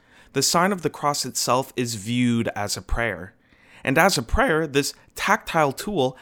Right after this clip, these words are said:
has become to be viewed as a weapon against the demonic. Again, this is the mainstream, moderate Catholic Answers page. And here, already the sign of the cross is described with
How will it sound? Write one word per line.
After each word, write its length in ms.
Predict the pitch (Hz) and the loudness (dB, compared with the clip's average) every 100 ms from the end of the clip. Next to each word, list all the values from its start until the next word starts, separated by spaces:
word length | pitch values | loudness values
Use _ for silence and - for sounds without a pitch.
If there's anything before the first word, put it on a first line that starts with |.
| - | -2
has 200 | 151 156 | 0 0
become 500 | 160 - 190 196 196 - | -2 -2 -2 -2 -4 -6
to 100 | 151 | -4
be 160 | 139 | -2
viewed 400 | 135 123 170 175 | -2 -2 -2 2
as 160 | 151 139 | 2 2
a 60 | 127 | -2
weapon 580 | 123 170 - 101 98 - | 0 -2 -2 -6 -6 -6
against 400 | 113 110 123 - | -6 -4 -4 -4
the 100 | 117 | -6
demonic. 640 | 104 113 113 151 104 - _ _ _ _ _ _ - | -4 -2 -2 -4 -6 -14 _ _ _ _ _ _ -6
Again, 460 | 117 147 180 104 - _ _ | 0 2 2 -2 -14 _ _
this 280 | - 214 247 | 2 2 4
is 160 | 202 - | 0 0
the 100 | 127 | 0
mainstream, 920 | 120 117 185 214 - - 98 85 90 _ - | 2 0 0 0 -2 -6 -8 -8 -14 _ -10
moderate 640 | 110 131 180 127 98 104 - - | -2 2 4 2 -2 -8 -14 -10
Catholic 480 | - 143 143 143 113 | -4 -2 -2 -6 -4
Answers 400 | 107 107 113 - | -8 -6 -8 -8
page. 540 | - 160 90 - - _ _ - - | -6 -6 -6 -10 -16 _ _ -20 -6
And 200 | 160 - | -4 -2
here, 360 | 277 285 123 - | 0 4 4 4
already 420 | 143 151 165 160 | 2 4 2 0
the 160 | 139 123 | -2 -2
sign 320 | - 151 180 | -2 -2 -4
of 120 | 165 | -4
the 60 | 131 | -6
cross 440 | - 139 123 - | -2 0 0 0
is 200 | 135 123 | -4 -4
described 600 | - 120 - 123 123 127 | -6 -6 -2 2 2 2
with 160 | 110 | -4